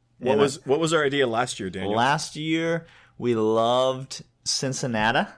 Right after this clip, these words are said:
Speaker 2: I believe. You,
Speaker 1: Uh-huh.
Speaker 2: you made some big time money on Cincinnati.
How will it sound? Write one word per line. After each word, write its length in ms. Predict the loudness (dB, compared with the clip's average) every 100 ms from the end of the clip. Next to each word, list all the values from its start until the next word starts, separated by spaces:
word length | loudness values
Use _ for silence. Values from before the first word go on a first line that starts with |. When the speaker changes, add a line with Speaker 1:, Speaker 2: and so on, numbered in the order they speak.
| -16 -8
Speaker 2:
I 140 | -4
believe. 420 | 0 2 2 2
You, 180 | 2 4
Speaker 1:
Uh-huh. 280 | 4 2 -2 -6
Speaker 2:
you 180 | -2
made 260 | 2 2 0
some 300 | -6 -6 -2
big 220 | -2 -2
time 220 | -4 -6 -4
money 180 | -2
on 140 | -2 -4
Cincinnati. 720 | -6 -8 -6 -4 -2 -2